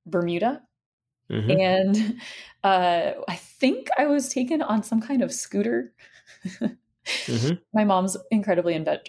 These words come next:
Speaker 1: adventurous, and then my dad is incredibly not,
Speaker 2: Mm-hmm.
Speaker 1: um, in some ways. In some other ways he is, but, um, they're opposites in that way. And I lost my little one hundred and one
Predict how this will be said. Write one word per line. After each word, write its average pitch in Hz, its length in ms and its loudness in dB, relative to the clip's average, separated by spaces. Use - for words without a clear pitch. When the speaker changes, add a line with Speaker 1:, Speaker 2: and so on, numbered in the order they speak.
Speaker 1:
adventurous, 160 680 -2
and 180 100 -2
then 160 140 -4
my 156 140 -4
dad 151 420 -2
is 170 160 -6
incredibly 165 880 -4
not, - 480 -2
Speaker 2:
Mm-hmm. 175 180 6
Speaker 1:
um, - 80 -14
in 180 140 0
some 160 180 -2
ways. - 380 -6
In 180 120 -8
some 170 200 -6
other 156 240 -2
ways - 240 -6
he - 100 -14
is, - 320 -14
but, - 300 -2
um, 160 340 -2
they're 175 360 0
opposites - 460 -4
in 165 100 -6
that - 180 -6
way. 170 300 -8
And 170 480 -2
I 185 180 2
lost 185 920 0
my 196 160 -2
little 214 600 0
one 202 260 0
hundred 226 320 2
and 214 180 2
one 202 460 0